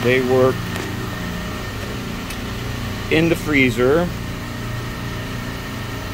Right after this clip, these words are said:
the middle freezer, this one, and B nine, B twenty-one is that one,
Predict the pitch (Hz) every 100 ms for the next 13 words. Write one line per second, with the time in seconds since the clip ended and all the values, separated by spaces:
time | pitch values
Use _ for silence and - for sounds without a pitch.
0 | - - - - - - - - - -
1 | - - - - - - - - - 107
2 | 117 110 - 101 92 117 139 190 - -
3 | - - - - - - - - - -
4 | - - 117 110 - 101 117 165 - -
5 | - - - - - - - - - 101
6 | 101 92 127 135 135 131 - - 117 131
7 | 139 - 107 139 - 151 147 139 139 120
8 | 104 - - - - - - 117 123 139
9 | 151 160 165